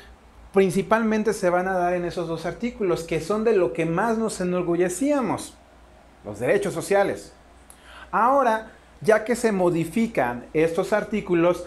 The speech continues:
ahora ya podemos pasar a poner en práctica el modelo neoliberalista, que viene la parte de la privatización.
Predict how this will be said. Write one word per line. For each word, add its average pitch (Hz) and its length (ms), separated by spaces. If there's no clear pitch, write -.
ahora 196 320
ya 185 200
podemos 185 420
pasar 165 480
a 190 260
poner 165 300
en 180 140
práctica 170 640
el 147 140
modelo 139 440
neoliberalista, 156 920
que 160 140
viene 196 400
la 156 220
parte 175 320
de 160 160
la 156 240
privatización. 156 920